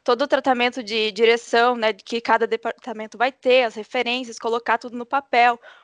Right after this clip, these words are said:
o plano de financiamento, um plano de si-, distribuição, tudo isso também contribuiu muito, né, pra gente chegar no, no resultado final e pra desenvolver as várias etapas, né, da produção.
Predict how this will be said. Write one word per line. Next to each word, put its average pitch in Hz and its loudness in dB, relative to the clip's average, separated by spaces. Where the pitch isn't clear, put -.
o 240 0
plano 240 0
de 240 -16
financiamento, 254 -4
um 220 -10
plano 220 -4
de 202 -18
si-, 240 -18
distribuição, 233 -4
tudo 277 -6
isso 277 -4
também 269 -2
contribuiu 262 -4
muito, 277 -4
né, 254 2
pra 254 -10
gente 262 -6
chegar 233 2
no, 247 -2
no 220 -12
resultado 233 -2
final 226 0
e 269 -10
pra 269 -4
desenvolver 233 -6
as 226 2
várias 226 0
etapas, 208 -4
né, 208 -10
da 202 -2
produção. 208 -10